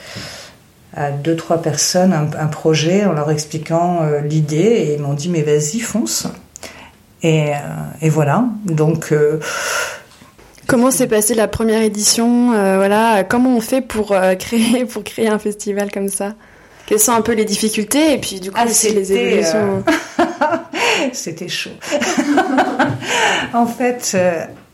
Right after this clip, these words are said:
Speaker 1: je faisais plein de choses à la fois. C'est-à-dire que je donnais des cours à l'École des métiers de l'information. On avait créé une, une formation à l'iconographie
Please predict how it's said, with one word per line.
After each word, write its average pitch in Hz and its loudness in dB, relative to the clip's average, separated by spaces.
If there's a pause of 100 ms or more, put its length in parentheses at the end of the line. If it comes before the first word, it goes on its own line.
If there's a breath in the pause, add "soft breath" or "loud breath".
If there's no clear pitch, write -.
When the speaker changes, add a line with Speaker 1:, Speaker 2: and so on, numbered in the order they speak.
(440)
Speaker 1:
je 196 0
faisais 196 0
plein 285 -4
de 269 -2
choses 247 0
à 214 2
la 202 2
fois. 214 -2 (480 loud breath)
C'est-à-dire 190 -2
que 190 0
je 165 -2
donnais 190 4
des 175 0
cours 214 -2
à 160 4
l'École 165 0
des 160 0
métiers 160 0
de 160 -2
l'information. 170 2
On 175 2
avait 156 2
créé 175 0
une, 151 0
une 143 -2
formation 165 2
à 151 2
l'iconographie 160 0